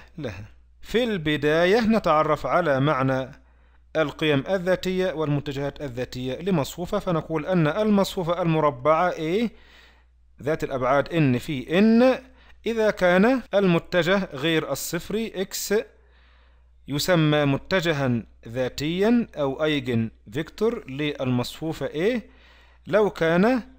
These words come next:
هناك عدد قياسي لامدا يحقق الشرط أن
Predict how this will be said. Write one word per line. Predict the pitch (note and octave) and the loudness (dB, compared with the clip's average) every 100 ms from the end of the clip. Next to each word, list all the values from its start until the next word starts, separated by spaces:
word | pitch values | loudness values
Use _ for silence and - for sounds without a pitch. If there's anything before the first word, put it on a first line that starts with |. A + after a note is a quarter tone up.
| - - - _ _ _ _ _ - | -20 -20 -20 _ _ _ _ _ -4
هناك | D3 F#3 F3+ D#3+ | 0 2 2 2
عدد | C#3+ - C3 D#3+ C#3+ C3 A2 - - _ _ _ - | -2 -2 0 0 0 -2 -6 -20 -20 _ _ _ -12
قياسي | C#3+ C#3 D#3+ F3+ A3 A3+ C3+ | -4 0 2 0 -2 -8 0
لامدا | D3 F3+ F3+ G3+ | 2 4 4 2
يحقق | D#3+ - E3+ - D3+ - | 0 -2 -6 -4 -8 -8
الشرط | B2+ - F3+ G#3+ - | -10 -6 -4 -4 -6
أن | - D3+ D3+ D#3+ | -4 0 0 -2